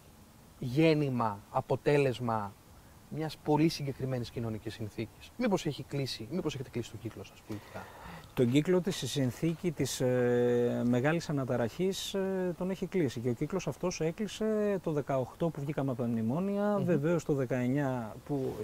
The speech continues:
Speaker 2: υπήρξε η πολιτική αλλαγή. Και εμείς βεβαίως πρέπει τον, τον εαυτό μας να τον, ε, προσδιορίζουμε μέσα στις συγκεκριμένες ιστορικές συνθήκες. Δεν υπάρχει καμία αμφιβολία γι' αυτό. Έτσι δεν είναι; Δηλαδή, ε, εμείς, ε, θεωρώ, τώρα θα μου επιτρέψεις έτσι λίγο,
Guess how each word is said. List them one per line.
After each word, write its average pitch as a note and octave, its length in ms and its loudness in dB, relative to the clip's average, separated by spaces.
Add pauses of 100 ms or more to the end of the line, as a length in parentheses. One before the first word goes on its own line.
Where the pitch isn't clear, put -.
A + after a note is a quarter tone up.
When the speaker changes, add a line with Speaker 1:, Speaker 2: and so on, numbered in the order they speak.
Speaker 2:
υπήρξε C#3 380 -2
η C3 60 4
πολιτική B2+ 440 -2
αλλαγή. B2+ 480 2 (460)
Και A#3+ 140 4
εμείς G#3 380 4
βεβαίως G#3+ 440 2
πρέπει B3+ 380 0
τον, A#3 380 0
τον G3 200 2
εαυτό F3 340 0
μας C4 340 0
να C4 120 2 (100)
τον, C4+ 140 0 (160)
ε, C4 280 4 (120)
προσδιορίζουμε A3 800 6
μέσα C4 280 2
στις - 140 -8
συγκεκριμένες B3 540 0
ιστορικές B3 400 -4
συνθήκες. A#3 420 -2
Δεν D3+ 160 2
υπάρχει A#3 200 -4
καμία D3 200 2
αμφιβολία A#2 440 2
γι' G#2+ 80 0
αυτό. C3+ 280 -4 (500)
Έτσι C#3 180 -2
δεν C3+ 140 2
είναι; F#3 200 0
Δηλαδή, D3 340 0 (360)
ε, B2+ 1080 0
εμείς, E3+ 540 -2
ε, D#3 60 -14 (300)
θεωρώ, D3 580 0
τώρα D3+ 140 0
θα D3+ 100 0
μου C#3+ 140 0
επιτρέψεις C#3+ 520 0
έτσι C#3+ 180 -2
λίγο, C#3+ 440 2